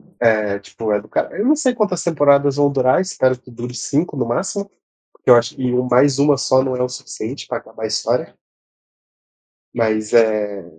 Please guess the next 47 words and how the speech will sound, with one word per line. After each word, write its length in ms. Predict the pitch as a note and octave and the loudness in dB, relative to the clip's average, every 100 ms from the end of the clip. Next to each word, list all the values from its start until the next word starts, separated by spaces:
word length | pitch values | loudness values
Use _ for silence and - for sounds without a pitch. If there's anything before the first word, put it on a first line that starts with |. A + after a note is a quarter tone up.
| _ _ _ _ _ | _ _ _ _ _
mas 200 | G#2 G#2+ | -6 -2
é 80 | G#2+ | -2
pica, 280 | - D3 - | -4 -6 -4
mano, 140 | G2+ G2 | -6 -6
sem 200 | - G#2 | -10 -12
conhecer 440 | - G#2+ - G#2 | -10 -12 -10 -16
o 40 | |
que 120 | G#2 G#2+ | -14 -8
vem 120 | G#2+ | -6
ainda. 400 | G2+ G#2 B2 B2+ _ _ _ _ _ _ _ _ _ _ _ _ _ _ _ - | -6 -8 -10 -14 _ _ _ _ _ _ _ _ _ _ _ _ _ _ _ -6
Mas 140 | A#2 | -2
pra 120 | C3+ | 2
você 240 | C3 E3+ D#3 | 2 2 2
ver, 140 | C#3+ | 4
né, 280 | A#2 A2 - _ _ - | 2 0 -6 _ _ -20
de 160 | G#2+ | -8
coisas 280 | - A#2 A#2+ | -2 -2 0
marcantes, 560 | A#2+ A#2 - A#2+ A#2 - | 0 0 0 -2 0 0
o 60 | |
Homem-Aranha 380 | C3+ C3 B2+ C3 | 6 6 6 2
tem 100 | C3+ | 0
muito 220 | C3+ C3 - | 0 -4 2
pouco, 320 | D3+ D3+ C#3+ | 2 2 0
cara. 340 | B2 G#2+ G2+ _ _ _ _ - | 2 2 0 _ _ _ _ -2
Mas 260 | A#2 A2+ A#2+ | 0 2 6
é, 420 | A#2+ A#2+ A#2 - | 6 8 6 4
o, 380 | C3+ B2+ C3 B2+ _ - | 0 -4 -4 -12 _ 0
eu 140 | C3+ | 4
não 100 | C#3+ | 4
falei 280 | D#3+ F3 D#3 | 4 6 6
ainda 140 | E3+ D#3 | 4 2
o 40 | |
que 100 | D#3+ | 2
me 140 | D#3+ | 0
fez 240 | D3+ D3+ D3 | 0 -2 2
gostar, 420 | D3+ - D3 D3 | 0 4 6 8
né, 80 | B2+ | 6
eu, 80 | A#2+ | 2
não, 160 | A#2 - | 0 -2
eu 80 | B2+ | 2
acho 120 | B2+ - | 4 4
que 60 | |
eu 40 | C#3+ | 0
não 60 | |
concluí. 440 | D3 C#3 C3+ E3 F3 _ _ _ _ _ _ _ - | 0 -2 2 2 2 _ _ _ _ _ _ _ 2
Mas 280 | B2 A#2+ | 2 6
é, 540 | B2 B2 B2 A#2 A2+ | 8 8 8 4 2